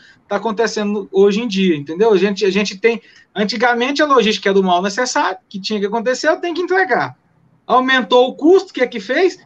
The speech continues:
A logística passou a ser estratégica. E aí, agora, pra mim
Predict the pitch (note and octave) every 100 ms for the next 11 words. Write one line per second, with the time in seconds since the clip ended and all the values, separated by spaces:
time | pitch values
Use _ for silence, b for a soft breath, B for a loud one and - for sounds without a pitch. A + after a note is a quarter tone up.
0 | - F3+ G3 G3+ G3+ A#3 B3 G#3 G#3+ A#3
1 | B3 A#3+ D4+ D#4 - F#3+ F#3 C#3+ - A2
2 | _ _ _ _ _ _ _ _ _ D#3+
3 | A#3 C4 C#4+ C4 B3+ C#4 C#4 D#4+